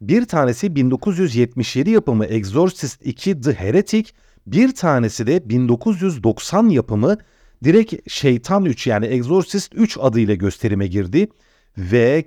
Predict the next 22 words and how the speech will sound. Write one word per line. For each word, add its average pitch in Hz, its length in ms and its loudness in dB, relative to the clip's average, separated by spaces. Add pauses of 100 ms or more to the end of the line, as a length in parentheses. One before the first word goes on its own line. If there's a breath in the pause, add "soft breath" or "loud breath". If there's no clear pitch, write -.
gerçekten 120 840 0
bu 165 120 -4
iki 135 240 -4
film 110 380 0
de 104 220 -2 (380)
çok 214 360 0
kötüydü, 185 680 2 (220)
çok 208 260 -2
ciddi 135 580 -2
linç 180 300 2
yediler, 156 480 2 (680 soft breath)
çok 208 220 0
kötü 202 180 0
eleştirel 170 500 0
puanlar 170 520 0
aldılar, 160 640 2
hasılatları 117 760 -2
çok 190 240 -2
düşük - 280 -6
kaldı 175 400 0 (300 loud breath)
ve 180 120 4
özellikle 131 840 0